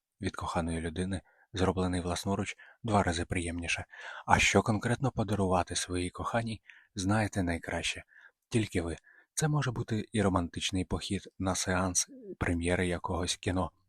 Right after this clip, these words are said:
або просто романтичного фільму. Якщо ж мова йде про святкування вдома, приготуйте щось власними руками,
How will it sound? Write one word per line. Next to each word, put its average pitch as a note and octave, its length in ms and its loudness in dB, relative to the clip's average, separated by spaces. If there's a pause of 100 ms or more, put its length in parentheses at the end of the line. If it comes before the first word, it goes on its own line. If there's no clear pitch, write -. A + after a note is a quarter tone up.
або B2+ 380 4 (180)
просто F#2+ 380 0
романтичного E2+ 680 -2
фільму. F2 440 -6
Якщо A2 300 2
ж A2 120 0
мова G2+ 200 2
йде F#2 300 0 (160)
про - 140 6
святкування F#2+ 580 0
вдома, G#2 380 0 (200)
приготуйте A#2 540 0
щось - 300 -4 (260)
власними F2 420 0
руками, E2+ 360 -2